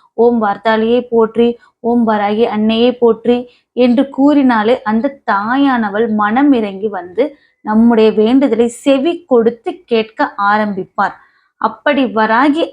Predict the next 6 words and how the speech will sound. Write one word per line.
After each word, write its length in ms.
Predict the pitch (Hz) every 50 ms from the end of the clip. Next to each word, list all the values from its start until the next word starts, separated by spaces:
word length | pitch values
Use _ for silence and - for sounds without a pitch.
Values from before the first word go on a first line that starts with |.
| - 226
அம்மனின் 340 | 233 226 220 220 220 214 214
மந்திரங்களை 680 | 208 208 214 226 220 262 247 233 220 202 196 208 220
முழு 520 | 214 226 226 240 277 294 330 392 403 349 277 233
மனதோடு 540 | 226 214 226 240 226 247 226 220 220 220 220
கூறிய 440 | - 262 269 269 254 262 262 254
பிறகு, 420 | 262 226 202 190 190 180 202 196